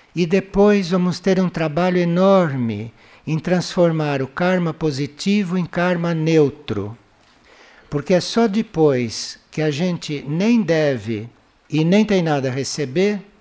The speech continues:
é que a gente vai ficar no ponto de superar a lei do karma. Esses que estão querendo assumir o débito kármico de outros estão fugindo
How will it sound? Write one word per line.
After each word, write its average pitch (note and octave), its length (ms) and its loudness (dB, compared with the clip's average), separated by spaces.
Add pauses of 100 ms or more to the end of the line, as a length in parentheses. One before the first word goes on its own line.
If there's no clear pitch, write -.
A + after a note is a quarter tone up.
(260)
é D#3 100 -4
que E3+ 140 -6
a F3 80 0
gente F#3+ 280 -2
vai F3 120 -2
ficar F3 320 -2
no F#3 120 0
ponto F3+ 800 -2 (320)
de D3 160 -4
superar D#3+ 640 -2
a D#3 80 -2
lei D3 200 0
do C#3+ 140 -4
karma. G#2 560 -8 (840)
Esses F3 580 -2
que E3 120 -6
estão F3+ 300 -2
querendo D#3+ 580 0
assumir D#3+ 500 0
o E3+ 80 2
débito E3+ 480 -2
kármico B2+ 540 -4
de D#3 220 0
outros E3 840 -2
estão F#3 340 -2
fugindo E3 880 0